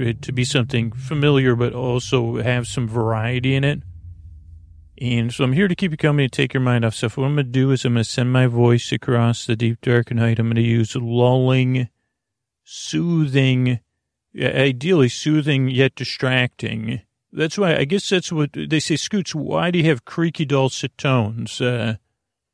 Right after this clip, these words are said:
it's creaky like a door, dulcet like a, I don't know, imagine like a premium ice cream bar.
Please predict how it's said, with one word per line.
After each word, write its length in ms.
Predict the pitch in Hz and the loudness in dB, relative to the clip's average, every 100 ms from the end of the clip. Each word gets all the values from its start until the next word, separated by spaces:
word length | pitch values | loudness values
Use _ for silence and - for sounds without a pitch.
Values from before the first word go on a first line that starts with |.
| _ _ _ _ _ _ | _ _ _ _ _ _
it's 340 | 143 120 113 - | -8 -8 -6 -12
creaky 480 | - 156 151 156 | -2 -2 0 0
like 240 | 139 139 131 | 2 2 0
a 20 | |
door, 440 | 131 131 127 123 | 0 2 4 2
dulcet 640 | 120 120 127 127 - 135 127 - | 0 0 0 0 0 -2 -4 -6
like 300 | 131 120 113 | -2 -2 -2
a, 440 | 123 110 113 117 - _ _ _ _ _ _ _ | -2 0 -2 -4 -8 _ _ _ _ _ _ _
I 60 | 147 | -2
don't 100 | 180 | 2
know, 140 | 151 | 4
imagine 480 | 123 135 139 139 139 | 4 2 2 2 0
like 160 | 131 120 | 0 -2
a 40 | |
premium 540 | - - 160 151 143 | -10 -4 0 2 2
ice 300 | 131 120 127 | 2 0 0
cream 380 | - 143 127 110 | -4 0 0 0
bar. 560 | 110 113 113 110 113 | -2 -2 -2 -4 -4